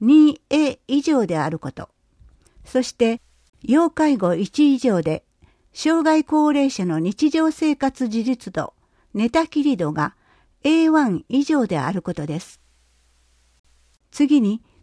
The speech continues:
特別障害者の要件も二つに分けられます。要介護三以上で、認知症高齢者の日常生活自立度が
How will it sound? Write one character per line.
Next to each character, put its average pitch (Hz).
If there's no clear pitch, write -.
特 247
別 339
障 320
害 311
者 226
の 180
要 208
件 208
も 202
二 -
つ 311
に 226
分 156
け 180
ら 165
れ 165
ま 156
す。 -
要 311
介 294
護 185
三 277
以 247
上 214
で、 147
認 311
知 311
症 294
高 294
齢 262
者 180
の 175
日 233
常 311
生 285
活 269
自 208
立 233
度 175
が 165